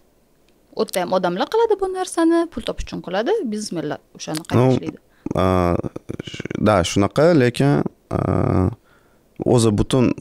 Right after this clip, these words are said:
Speaker 2: dunyoda birinchi bo'lib, e, tadbirkorlar, biznesmenlar
Speaker 1: Mhm.
Speaker 2: qanaqadir mana shunaqa, e, jarayonlarni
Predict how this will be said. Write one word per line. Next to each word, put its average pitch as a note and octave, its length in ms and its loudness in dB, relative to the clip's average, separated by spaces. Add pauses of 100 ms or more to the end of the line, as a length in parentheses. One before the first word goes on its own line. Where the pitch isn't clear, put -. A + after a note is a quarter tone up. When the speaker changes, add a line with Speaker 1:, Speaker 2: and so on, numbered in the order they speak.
(680)
Speaker 2:
dunyoda A#2+ 800 4 (560)
birinchi B2 440 4
bo'lib, A2+ 380 4
e, F#2+ 420 4
tadbirkorlar, G2+ 840 2 (100)
biznesmenlar G#2 720 4
Speaker 1:
Mhm. D#3 80 0 (720)
Speaker 2:
qanaqadir A#2+ 480 2 (220)
mana G#2+ 140 0
shunaqa, - 320 0 (220)
e, - 100 -2 (240)
jarayonlarni G#2 840 4